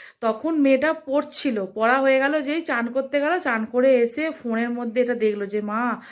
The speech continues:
আজকে তো বড়দিন, আজকে আমি একটা জি-, জিনিস বানাই না, আমার কাছে তো এ আছে, সান্তা ক্লজ আছে, তারপরে ক্রিসমাস ট্রি আছে।" আমি বলছি, "তুই আবার কি বানাবি? আর কিছু বানাতে হবে না, ছেড়ে দে।" বলছে, "না, আমি বানাবো।"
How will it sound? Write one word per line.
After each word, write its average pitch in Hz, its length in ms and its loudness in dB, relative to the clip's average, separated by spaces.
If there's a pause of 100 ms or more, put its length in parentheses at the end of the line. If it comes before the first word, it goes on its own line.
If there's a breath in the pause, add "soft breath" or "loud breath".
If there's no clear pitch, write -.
(300 loud breath)
আজকে 185 360 -2
তো 240 400 2 (180)
বড়দিন, 220 640 0 (280 loud breath)
আজকে 190 260 -6
আমি 220 160 0
একটা 226 300 -4
জি-, - 400 -10
জিনিস 208 360 -2
বানাই 220 280 0
না, 320 100 2
আমার 220 240 0
কাছে 226 200 -2
তো 262 300 2 (320 loud breath)
এ 208 220 2
আছে, 214 260 0
সান্তা 208 380 -4
ক্লজ 233 220 -2
আছে, 240 340 2
তারপরে 226 340 -2
ক্রিসমাস 233 520 -4
ট্রি 240 240 -2
আছে।" 233 460 -2 (300 loud breath)
আমি 233 140 0
বলছি, 247 180 2
"তুই 311 180 0
আবার 330 220 2
কি 330 240 0
বানাবি? 262 460 2 (440)
আর 247 220 0
কিছু 294 280 -6
বানাতে 262 340 -2
হবে 269 140 -2
না, 254 100 -2
ছেড়ে 240 280 0
দে।" 214 80 -2
বলছে, 233 260 -2
"না, 254 340 0
আমি 247 140 0
বানাবো।" 185 640 -8